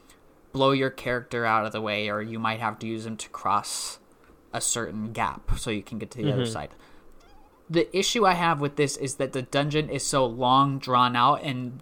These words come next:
Speaker 1: with not much happening, and then they just throw these wind puzzles at you constantly. And when you, just when you think it's over, there's a whole other floor just full of 'em. Like,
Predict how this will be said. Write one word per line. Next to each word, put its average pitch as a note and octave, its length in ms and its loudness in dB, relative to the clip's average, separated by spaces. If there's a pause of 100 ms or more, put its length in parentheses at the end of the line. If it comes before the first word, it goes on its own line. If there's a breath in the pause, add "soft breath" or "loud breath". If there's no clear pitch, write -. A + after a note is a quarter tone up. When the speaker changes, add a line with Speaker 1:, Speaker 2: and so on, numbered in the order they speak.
Speaker 1:
with C3+ 260 -2
not A#2+ 300 4
much C3 180 -2
happening, D3 520 2 (520 soft breath)
and E3 200 2
then E3+ 180 0
they E3+ 120 2
just D#3 300 -4
throw D3+ 300 4
these C3+ 240 -2
wind C#3+ 320 -2
puzzles B2+ 420 -4
at A2 280 -6
you G2+ 180 -10 (640 soft breath)
constantly. E3 920 -2 (380 soft breath)
And D#3 320 -2
when E3+ 320 0
you, E3+ 220 0
just F#3 220 2
when F3+ 120 4
you F3 80 0
think E3+ 180 -4
it's D3+ 120 -4
over, C#3 260 2
there's C#3 220 -2
a C#3 40 0
whole D#3 360 2
other D3 180 2
floor C#3 320 0
just C3 300 -8
full D3 200 2
of A#2 80 0
'em. G#2+ 200 -4 (240 loud breath)
Like, B2+ 260 0